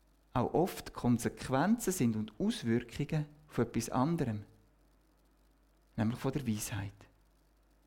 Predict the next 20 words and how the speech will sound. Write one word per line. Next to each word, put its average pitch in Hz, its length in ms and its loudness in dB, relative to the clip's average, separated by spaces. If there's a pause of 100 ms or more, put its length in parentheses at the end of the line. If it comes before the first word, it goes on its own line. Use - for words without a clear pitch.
(160)
wo 127 100 4
dort 127 340 4
dann 170 120 4
anfängt 147 600 2
mit 117 200 2
der 110 180 2
Bitte: - 460 -2 (640)
„Herr, 127 200 2
schenk 127 380 0
mir 107 160 4
ein 98 60 0
Herz, - 720 -2 (920)
das 107 120 0
auf - 280 -6
dich - 320 -4
hört, 95 260 -4 (1160)
das - 80 0
einen 120 260 4
Zugang 160 680 2
hat 110 140 -6